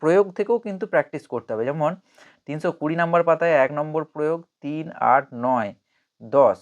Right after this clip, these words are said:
এই সরি, এগারো, এর মধ্যে বন্ধু বারো আর তেরো,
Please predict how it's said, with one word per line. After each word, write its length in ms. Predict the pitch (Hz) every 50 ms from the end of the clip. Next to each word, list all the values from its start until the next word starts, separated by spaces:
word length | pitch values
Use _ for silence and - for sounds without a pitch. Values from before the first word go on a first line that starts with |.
| _ _ _ _ _ _
এই 80 | - 131
সরি, 240 | - - 113 113 - - 120 135
এগারো, 260 | 139 147 131 117 95 - _ _ _ _ _ _ _ _ _ -
এর 100 | 143 165
মধ্যে 220 | 185 196 185 214
বন্ধু 200 | 202 214 208 214 160 - 123
বারো 220 | 113 120 131 160 196
আর 140 | 196 190 190 -
তেরো, 220 | - 156 143 135